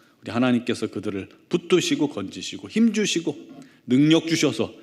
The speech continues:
그 모든 사명을 잘 감당케 하여 주옵소서. 오늘도 주 앞에 나와서 믿음으로, 어,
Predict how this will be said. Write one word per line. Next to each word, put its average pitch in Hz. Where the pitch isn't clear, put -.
그 -
모든 104
사명을 98
잘 87
감당케 107
하여 98
주옵소서. -
오늘도 135
주 139
앞에 135
나와서 120
믿음으로, 107
어, -